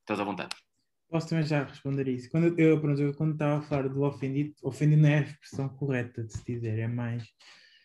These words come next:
Speaker 2: incomoda porque é desnecessário estar a ouvir aquela, aquela piada, mais neste sentido. É uma, uma, uma piada que foi feita especificamente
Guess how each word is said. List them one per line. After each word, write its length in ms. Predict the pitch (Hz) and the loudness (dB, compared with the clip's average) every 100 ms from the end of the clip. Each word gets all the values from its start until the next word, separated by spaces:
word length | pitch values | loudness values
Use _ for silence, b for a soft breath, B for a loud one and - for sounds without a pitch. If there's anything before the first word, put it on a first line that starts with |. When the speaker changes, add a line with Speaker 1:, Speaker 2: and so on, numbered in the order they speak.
| b _ - | b _ 2
Speaker 2:
incomoda 1040 | 175 160 - 165 160 147 143 151 165 165 _ _ _ _ _ _ _ _ _ _ _ _ _ _ _ _ - | 2 2 2 4 6 4 4 0 0 -6 _ _ _ _ _ _ _ _ _ _ _ _ _ _ _ _ 0
porque 240 | 170 202 | 4 6
é 40 | |
desnecessário 880 | 180 156 170 190 185 - 180 156 151 | 6 6 8 8 8 2 0 2 0
estar 180 | 147 143 | -2 -2
a 60 | |
ouvir 240 | 143 143 143 | -2 0 -2
aquela, 480 | 139 139 139 135 131 139 | -2 -2 -2 -2 -4 -4
aquela 360 | 139 135 135 | -4 -2 -2
piada, 340 | 135 139 117 120 | 0 -2 -2 0
mais 220 | 127 131 | 0 0
neste 260 | 135 127 - | -2 -6 -6
sentido. 380 | 139 131 117 - B B B - | -6 -6 -8 -10 B B B 0
É 440 | 160 160 160 156 151 - - - | 2 4 4 2 -4 -14 -14 0
uma, 140 | 175 180 - | 2 2 0
uma, 220 | 180 185 185 | 0 2 0
uma 320 | 170 170 170 | 0 0 2
piada 360 | 185 151 143 | 2 4 2
que 80 | 143 | -2
foi 200 | - 160 | -2 -2
feita 560 | 151 - - 175 151 147 | -2 -14 -2 0 2 0
especificamente 1160 | 139 - 175 170 180 180 175 175 190 202 208 | 0 -4 -2 0 0 0 -2 0 4 6 6